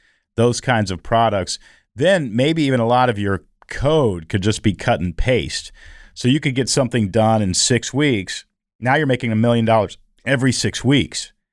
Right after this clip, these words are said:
because you're selling a specific product to the marketing team at whatever corporation. You know, it's kinda like if I were a marketer and somebody said, "Hey, you know, we really need help creating a tagline and a logo."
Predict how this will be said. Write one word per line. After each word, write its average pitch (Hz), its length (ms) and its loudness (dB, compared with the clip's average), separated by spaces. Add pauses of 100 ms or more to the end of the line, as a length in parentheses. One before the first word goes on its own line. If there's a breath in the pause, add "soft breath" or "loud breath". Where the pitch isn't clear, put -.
(200)
because 131 240 -4
you're 135 80 -6
selling 156 280 0
a 131 60 2
specific - 540 -2
product - 600 -2
to 127 120 2
the 113 80 2
marketing 110 400 2
team 101 280 2
at 90 160 -4
whatever 92 320 -2
corporation. 85 680 -6 (560)
You 147 160 -2
know, 165 120 4
it's 147 120 -4
kinda 214 240 0
like 180 160 2
if 147 140 -6
I 143 100 2
were 135 120 2
a 120 60 0
marketer 123 440 0
and 107 100 0
somebody 120 240 0
said, 113 280 0
"Hey, 117 360 0
you 120 100 -2
know, 110 200 2
we 117 220 0
really 127 300 2
need 117 180 0
help 110 400 -2
creating 113 300 0
a 95 60 -6
tagline 101 600 0
and 92 100 0
a 87 40 -2
logo." 92 520 0